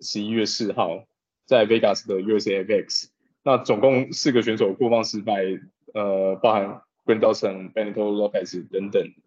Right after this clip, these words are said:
那这，这场我自己印象也蛮深刻的，因为那时候就看到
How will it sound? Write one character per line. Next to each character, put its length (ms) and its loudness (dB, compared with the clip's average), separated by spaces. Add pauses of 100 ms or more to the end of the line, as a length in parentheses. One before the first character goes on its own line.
(460)
那 480 6 (220)
这， 140 2
这 160 4
场 260 2
我 80 -6
自 140 -4
己 120 -2
印 80 -4
象 120 4
也 40 -2
蛮 140 -4
深 200 -6
刻 140 2
的， 100 -4
因 80 -4
为 80 0
那 80 2
时 120 2
候 500 4 (280)
就 120 0
看 180 0
到 300 2